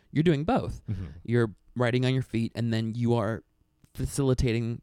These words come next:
Speaker 1: the material as it's kind of coming out of your mouth.
Speaker 2: Yes, absolutely.
Speaker 1: Right.
Speaker 2: Yeah. Uh, so it, uh,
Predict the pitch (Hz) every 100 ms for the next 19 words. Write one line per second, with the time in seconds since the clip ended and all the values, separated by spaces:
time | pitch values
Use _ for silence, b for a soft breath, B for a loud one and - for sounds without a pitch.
0 | - 120 113 - 117 113 110 _ 113 110
1 | 110 - - _ - 120 110 - 113 104
2 | 98 90 110 - - 82 - - 87 -
3 | 98 123 80 - 80 73 73 B B B
4 | B B - - 85 78 78 95 87 98
5 | 90 85 85 85